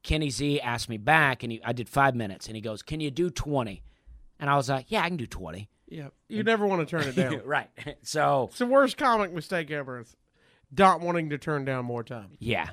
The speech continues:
Speaker 1: So now this one is even bigger. More people. And I
Speaker 2: Kenny Z's killing it.
Speaker 1: He's killing it. He was the, it was
Speaker 2: <laughs> Kenny
Speaker 1: Sto-,
Speaker 2: Z
Speaker 1: Storm
Speaker 2: is
Speaker 1: and Kenny in
Speaker 2: killing
Speaker 1: the
Speaker 2: it.
Speaker 1: morning, and it was the biggest show in Charleston.
Speaker 2: Storm and Kenny.
Speaker 1: Yeah. So I go out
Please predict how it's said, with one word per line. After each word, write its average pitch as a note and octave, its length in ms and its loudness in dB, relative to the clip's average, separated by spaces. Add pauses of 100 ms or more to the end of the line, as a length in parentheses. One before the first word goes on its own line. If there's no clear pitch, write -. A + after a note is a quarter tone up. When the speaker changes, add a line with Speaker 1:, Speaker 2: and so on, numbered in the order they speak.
(100)
Speaker 1:
So - 160 -2
now C#3+ 220 4
this F#3 280 2
one B2 160 0
is G#2+ 140 -4
even A2 260 2
bigger. D#2+ 400 -8 (540)
More B2+ 260 6
people. E2 460 -4
And A2 100 -8
I C3+ 140 2
Speaker 2:
Kenny D#4+ 160 2
Z's D4 300 -2
killing B3+ 420 2
it. G#2+ 80 -4
Speaker 1:
He's A2 140 -6
killing G2+ 320 -2
it. E2 180 -16
He C#3 120 4
was F#3 120 4
the, F#3+ 80 6
it D3+ 200 0
was D3 120 2
Speaker 2:
<laughs> A#4 160 4
Kenny F4 180 0
Speaker 1:
Sto-, C4+ 140 0
Speaker 2:
Z - 0 -
Speaker 1:
Storm - 180 6
Speaker 2:
is G#3+ 120 4
Speaker 1:
and - 40 -6
Kenny F3 200 2
in F3+ 60 2
Speaker 2:
killing F3 120 0
Speaker 1:
the D3+ 80 0
Speaker 2:
it. D3 40 -6
Speaker 1:
morning, C3+ 440 -4
and B2 180 -2
it B2+ 80 -4
was B2 120 -8
the C3+ 80 -4
biggest C#3 320 -2
show B2+ 280 2
in B2 120 -2
Charleston. G#2+ 320 -4
Speaker 2:
Storm G#2+ 180 -6
and - 120 -12
Kenny. G2+ 420 -10
Speaker 1:
Yeah. A2+ 240 0 (680)
So C#3 140 -2
I C3+ 80 4
go F3+ 380 10
out C#3+ 580 2